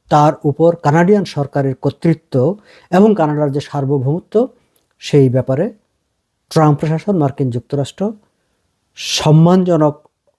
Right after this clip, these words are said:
মনোভাব দেখাবে, সেটি কানাডা আশা করে। দর্শক, সামগ্রিক এই পরিবেশ, এই পরিস্থিতিগুলো নিয়ে আজকে একটু কথা বলবো। আমি এই মুহূর্তে যখন কথা বলছি, আজকে, আহ, টরন্টোতে ঊনত্রিশে জানুয়ারি, বুধবার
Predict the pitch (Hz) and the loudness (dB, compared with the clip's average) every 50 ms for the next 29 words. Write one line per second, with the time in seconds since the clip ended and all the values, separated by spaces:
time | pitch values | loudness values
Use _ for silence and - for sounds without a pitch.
0 | - 156 151 156 151 147 143 147 139 170 - _ _ _ _ _ _ _ _ 156 | -4 -2 2 2 4 4 4 2 0 0 -4 _ _ _ _ _ _ _ _ -6
1 | 123 - 143 - 170 170 196 240 269 - _ _ _ _ _ - - 147 - - | -6 -6 -4 -4 -4 -4 -4 -6 -8 -10 _ _ _ _ _ -4 -2 -2 0 0
2 | 240 240 - - 117 113 123 165 247 - - 135 - 123 117 - - 143 135 - | -4 -4 -4 -4 -4 -4 -4 -8 -10 -10 -10 -10 -8 -8 -8 -10 -12 -16 -16 -20
3 | _ _ _ _ _ _ _ _ _ _ _ _ _ _ _ _ _ _ _ _ | _ _ _ _ _ _ _ _ _ _ _ _ _ _ _ _ _ _ _ _
4 | _ - _ _ _ _ - 185 185 240 233 - - 202 202 214 220 226 226 208 | _ -20 _ _ _ _ 0 2 2 2 2 2 2 4 4 4 4 2 2 4
5 | 202 185 170 180 170 170 165 175 165 - - - 185 147 175 185 196 - 165 160 | 4 4 4 4 4 4 4 2 0 -4 -6 -6 -2 2 2 2 2 2 0 -2
6 | 160 - 170 151 156 139 143 143 147 151 196 214 196 147 - - 131 120 120 123 | -2 -4 -6 -4 -4 -2 -2 -2 -2 -2 -2 -4 -4 -6 -8 -10 -12 -14 -10 -10
7 | 135 123 - 135 131 135 135 147 202 254 - - - - - - - _ - 143 | -10 -6 -4 -4 -2 -2 0 0 0 0 0 -4 -12 -20 -20 -20 -14 _ 0 2
8 | 139 147 147 143 156 - 160 156 156 165 180 - - 160 139 143 131 143 143 135 | 4 6 6 4 4 4 4 4 4 4 2 0 -2 -2 0 0 0 0 -2 -4
9 | 135 123 135 131 127 135 127 - - 147 147 147 - - 127 - - - 135 131 | -4 -4 -4 -4 -4 -4 -6 -6 -6 -4 -4 -4 -4 -6 -10 -12 -6 -4 -2 -2
10 | 123 120 120 - _ _ _ _ _ _ - 131 123 117 120 120 120 123 123 - | -2 -2 -6 -8 _ _ _ _ _ _ -6 -2 0 0 0 0 -2 -4 -6 -10
11 | _ _ _ _ _ _ - 147 139 147 170 170 - 131 120 - 120 151 208 214 | _ _ _ _ _ _ 0 2 4 4 2 2 0 -6 -6 -6 -6 -8 -8 -10
12 | - _ _ _ _ - 165 165 147 - - 147 139 - - - 131 113 127 120 | -14 _ _ _ _ 2 2 2 2 0 -4 -4 -4 -4 -4 -6 -4 -4 -4 -4
13 | 117 123 127 131 180 233 226 - _ _ _ _ 123 110 123 127 110 113 175 196 | -4 -4 -2 -2 -2 -4 -4 -10 _ _ _ _ -4 -2 0 0 0 0 -2 -2